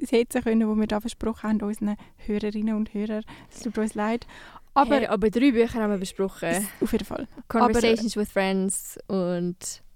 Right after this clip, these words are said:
Speaker 2: Exciting Times
Speaker 1: und
Speaker 2: und
Speaker 1: meine geniale Freundin.
Speaker 2: Einfach, um das nochmal gesagt zu haben für uns
Speaker 1: Genau.
Speaker 2: Credits.
Speaker 1: Und ich tue da noch kurz, ähm, ganz, ganz kurz umreissen, um was das es im Was man von hier aus sehen, von, sehen kann, von der Mariana Lecki geht. Das Buch ist zweitausendsiebzehn erschienen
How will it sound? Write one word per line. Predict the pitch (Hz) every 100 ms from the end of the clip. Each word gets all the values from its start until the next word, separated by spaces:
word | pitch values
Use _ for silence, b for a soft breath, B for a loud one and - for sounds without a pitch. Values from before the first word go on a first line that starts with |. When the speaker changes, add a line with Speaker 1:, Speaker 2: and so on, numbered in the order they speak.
| -
Speaker 2:
Exciting | - - 190 196 190
Times | 202 185 185 190 - - -
Speaker 1:
und | - 214
Speaker 2:
und | 202
Speaker 1:
meine | 202 190
geniale | 240 196 196 202
Freundin. | 208 - - - 247
Speaker 2:
Einfach, | 196 220 -
um | 208
das | 196
nochmal | 202 190 190
gesagt | - 190 180 -
zu |
haben | 190 190
für | 180
uns |
Speaker 1:
Genau. | 226 214 202
Speaker 2:
Credits. | 202 208 208 214 -
Speaker 1:
Und | - 220
ich | 220
tue | - 220 214 -
da | 240
noch | 214 208 -
kurz, | 208 208 - - -
ähm, | 208 202 208 -
ganz, | 233 262
ganz | 240 220 -
kurz | 214 -
umreissen, | 208 208 214 220
um | 208
was | 208
das | - 202
es | 208
im | - 220 202 196
Was | 208 -
man | 202
von | - 202
hier | 196 196
aus | 202
sehen, | 208 202 202
von, | - 202 196 196 _ -
sehen | - - 208
kann, | 208 214 202
von | 208 202
der | 196
Mariana | 196 202 202 196 196 196 196
Lecki | 196 196 - 202
geht. | 208 - - - B B B
Das | -
Buch | - 262
ist | 254
zweitausendsiebzehn | 233 220 214 226 - 285 294
erschienen | 247 - 226 240